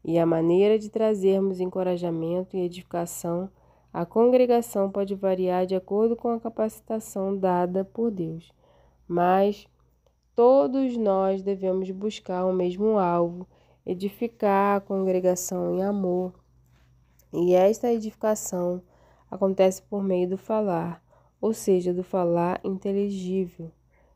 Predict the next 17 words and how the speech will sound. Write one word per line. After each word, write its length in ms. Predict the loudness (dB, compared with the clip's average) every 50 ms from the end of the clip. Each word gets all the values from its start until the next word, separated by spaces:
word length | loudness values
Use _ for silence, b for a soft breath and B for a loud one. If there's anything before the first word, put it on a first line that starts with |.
| _ _
quer 220 | 0 0 0 0 0
seja 400 | -2 2 4 4 4 4 2 0
uma 160 | -2 -2 0
palavra 400 | 0 0 2 2 2 2 0 -2
de 160 | -2 0 -2
exortação, 960 | -2 -2 -2 -6 -6 -6 -8 -12 -10 -10 -10 -6 -2 -2 0 0 0 -2 -4 b b b b b b b b b
um 200 | -2 0 2 4
hino, 560 | 4 4 6 6 4 4 4 4 2 2 0 -2 b b b b b _
uma 260 | -8 -6 -2 0 0 2
revelação, 920 | 2 0 -2 0 0 0 0 0 -2 -4 -6 -2 0 0 2 2 0 0
uma 160 | 0 0 -2
interpretação 1000 | -2 -2 -6 -8 -10 -8 -6 -6 -6 -6 -6 -6 -8 -8 -8 -8 -6 -6 -4 -4 -4 -4 -6 -10 -12
de 140 | -8 -6
língua 560 | -4 -2 0 2 2 2 2 2 2 0 0 -4 b b b b b b b b
ou 100 | -2 -2
uma 200 | 0 2 2 2
profecia. 880 | 0 0 -4 -4 -2 0 -2 -2 -2 -4 -10 -10 -10 -10 -8 -10 -10